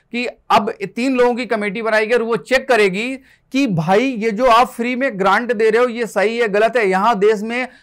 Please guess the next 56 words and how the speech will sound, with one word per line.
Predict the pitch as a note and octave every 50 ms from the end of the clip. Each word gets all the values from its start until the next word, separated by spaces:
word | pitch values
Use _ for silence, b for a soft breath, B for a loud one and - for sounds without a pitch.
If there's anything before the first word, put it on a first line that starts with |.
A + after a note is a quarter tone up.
| b _ -
समस्याएं | G#3+ G#3+ G#3 - - A3+ G#3+ A3 A3+ A3
हैं, | A3 G#3+
लोन | G3 G3 G#3 A#3 A#3+ A3
बढ़ता | G#3+ G3+ F#3+ G#3 G#3+
जा | G3+ G#3+ G#3+
रहा | A3 A3
है | G#3
और | G#3
आप | G#3 G3
फ्री | - G#3 G#3 A3+
में | A3 A3+
चीज़ें | - G3 G3 F3+ G3+ F#3
बांट | E3+ E3+ E3+ D3+ D#3
रहे | D3+
हो। | C#3+ C#3 - _ _ _ _ _ _
तो | B3
ये | B3+ C4+ C#4
चेक | C#4 C#4 - D4 D4+ D4+ -
करने | D4 B3 A3+ A3 A3 G#3+
के | F3 G3+
लिए | G3+ G#3 G#3 G3+
क्या | G#3 G#3 F#3+
किया | F3+ F3 G3 G3+ G3+
गया, | G3 G#3
चेक | G3+ - G#3 G3+ G#3
करने | G3 F3+ F3+ F3+
के | F3+
लिए | G3+ G3
कमेटी | G3 F3+ E3+ D#3+ C#3+ D#3
में, | D#3 E3
तो | F#3+ G#3
स्वतः | G3+ - - A3 G#3 F3+ A#3+ A3+ F#3+ C#3 - - _ _
उन्होंने | - D#3+ F3 F#3 F#3+ G3
अपनी | F#3 F#3+ - G3+
तरफ | F#3 - F3+ E3+
से | D3+ F3 F#3
संज्ञान | D#3 F#3 D#3+ D#3 D#3 D#3+ D#3+ D#3
ले | C#3+ C#3+
लिया, | C#3 C#3+ C#3 C3+
तो | B2 - _ _ _ _ - F#3
उसे | F3 G#3 A3
suo | D#3+ G#3+ G#3 F#3+
motu | E3+ D#3+ D3+ C3+ D#3 C3+
कहते | C#3 C3+ C3 - D3
हैं। | C3+ B2+ b b b b b -
और | G#3 A#3
एक | C4 C#4 C#4+ D4+
है | D#4 D#4+ D4 - -
आपका | G#3 G#3 G#3 G#3 - C#4 C4+
सलाहकारी, | C4+ - A#3+ G3+ F#3+ F#3+ G3 G3 E3 D#3 C#3+ C3+ C#3
सलाहकारी | C3 - - G#3+ A3+ B3 B3 B3 A#3 B3 B3
मतलब | A#3+ A#3+ - B3 B3+
एडवाइजरी | A#3+ A3+ G#3+ G#3 G#3+ G#3 G#3 G#3 G#3+ A#3+ B3+ A#3+ A#3+
या | C4
कंसल्ट | B3+ - - G#3 G#3 G3+ E3+ - G3+ G3 E3
पावर, | E3 - D3 C#3 C#3 C#3+ C3